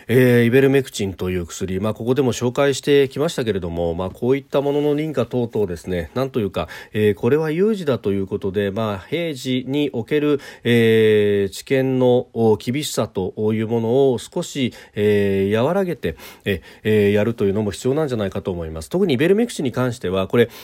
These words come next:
あの、海のものとも山のものとも知れない薬で、副作用がどうなるかわからないというのを、えー、一足飛びに導入しろというのは、いささか乱暴なところがありますが、このイベルメクチンに関しては、もともとがですね、抗寄生虫薬という形で、すでに、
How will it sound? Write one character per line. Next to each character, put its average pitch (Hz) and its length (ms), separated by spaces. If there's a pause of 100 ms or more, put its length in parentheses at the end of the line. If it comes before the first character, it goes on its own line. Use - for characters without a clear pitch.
あ 117 100
の、 117 140
海 269 200
の 226 120
も 131 100
の 135 120
と 139 100
も 104 100
山 110 220
の 185 140
も 196 100
の 202 80
と 175 140
も 135 120
知 - 180
れ 175 100
な 190 160
い 175 80
薬 170 400
で、 190 240
副 - 180
作 226 120
用 233 80
が 175 100
ど 185 100
う 190 40
な 185 80
る 143 80
か 127 80
わ 120 80
か 170 100
ら 196 80
な 180 100
い 127 80
と 131 120
い 120 60
う 110 40
の 113 100
を、 135 180 (220)
え 123 380
ー、 - 20
一 117 120
足 165 220
飛 143 120
び 127 80
に 107 80
導 110 240
入 143 120
し 135 120
ろ 135 100
と - 120 (180)
い 143 60
う 135 80
の 131 100
は、 160 320
い 127 60
さ 131 120
さ 143 120
か 175 200
乱 120 200
暴 110 120
な 107 120
と 107 100
こ 104 80
ろ 101 80
が 85 80
あ 87 60
り 101 80
ま 107 100
す - 140
が、 107 200 (420)
こ 180 100
の 208 100
イ 190 60
ベ 233 120
ル 285 60
メ 320 100
ク - 80
チ - 120
ン 180 40
に 135 80
関 107 220
し - 80
て 92 100
は、 90 280 (240)
も 135 160
と 226 160
も 269 120
と 269 120
が 247 100
で 120 80
す - 120
ね、 196 220
抗 247 280
寄 - 100
生 180 220
虫 202 240
薬 127 200
と 95 120
い 90 80
う 92 100
形 92 340
で、 101 140
す - 180
で 202 80
に、 110 240